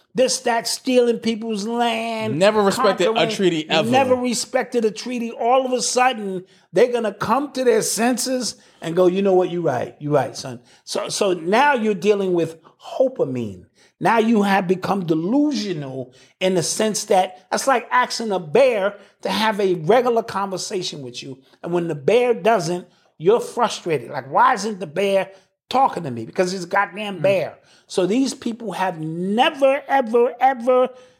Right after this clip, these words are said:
Speaker 1: ever honored any treaty. They come into your land, they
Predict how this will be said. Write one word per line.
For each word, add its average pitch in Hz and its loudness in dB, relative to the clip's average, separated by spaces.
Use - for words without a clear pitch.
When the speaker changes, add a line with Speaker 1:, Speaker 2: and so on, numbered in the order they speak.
Speaker 1:
ever 262 2
honored 240 2
any 269 0
treaty. 220 -2
They 165 2
come 175 -2
into 254 2
your 254 2
land, 220 0
they 139 -4